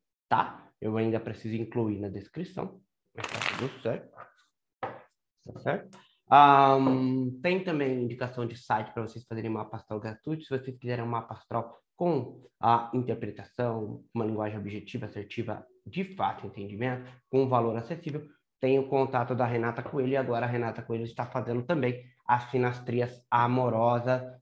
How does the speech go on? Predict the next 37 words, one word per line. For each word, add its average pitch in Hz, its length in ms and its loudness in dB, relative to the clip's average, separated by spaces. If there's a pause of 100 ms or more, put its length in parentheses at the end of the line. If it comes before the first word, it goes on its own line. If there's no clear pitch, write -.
dentro 110 380 0
do 127 80 2
mapa 120 300 -2
astral, - 340 -16
ok? - 480 -6 (480)
Tem 120 160 0
também 117 240 2
o 117 60 4
meu 113 500 0
Idolink 113 480 -2
Espaço - 340 -8
Gratidão, 110 380 -2
que 170 80 -4
é 120 40 2
o 107 40 0
meu 110 120 0
mini 110 200 0
site. - 320 -6 (220)
Lá 117 120 4
vocês 113 300 0
encontram 117 640 2 (300)
tudo 160 340 8
que - 80 2
o 123 40 6
Espaço 113 460 2
Gratidão 117 460 4 (240)
oferece, 151 1080 4 (360)
inclusive 127 720 4
os 165 300 6
valores 120 640 0
de 123 120 -8
cada 104 360 -4
um, 110 260 -2 (380)
ah, 104 460 4
dos 104 260 -4
serviços, 104 580 -4
né? 139 380 -2